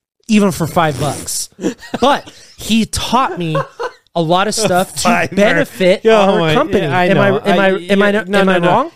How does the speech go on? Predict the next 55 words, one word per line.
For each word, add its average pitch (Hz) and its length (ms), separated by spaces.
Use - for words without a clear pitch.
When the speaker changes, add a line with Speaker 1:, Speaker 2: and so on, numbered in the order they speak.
Speaker 2:
You're 180 200
right, 147 320
but 143 240
I 156 240
like 151 240
the 135 120
Fiverr 110 420
joke. 90 180
Speaker 1:
He 208 140
Speaker 2:
That 233 60
Speaker 1:
is 202 60
Speaker 2:
was 151 60
Speaker 1:
doing 208 220
a 190 60
Speaker 2:
funny. 170 60
Speaker 1:
documentary 156 560
on 147 120
Angels 131 400
and 127 120
Airwaves, 127 380
and 131 100
I - 40
cannot 135 360
wait 147 200
to 139 60
see 147 180
it 143 80
because 135 260
I 139 60
Speaker 2:
Oh. 139 60
Speaker 1:
love 139 140
Peter 156 240
McKinnon 135 480
with 170 240
all 185 360
of 147 100
my 147 140
fucking 131 340
heart. 110 360
Speaker 2:
There 123 200
Speaker 1:
And 170 100
Speaker 2:
you 165 60
Speaker 1:
I 160 80
Speaker 2:
go. 143 140
Speaker 1:
want 190 240
to 208 120
go 185 180
to 175 100
one 156 180
of 156 100
his, 139 380
uh, 135 400
his 156 220
panels, 190 540
and 147 240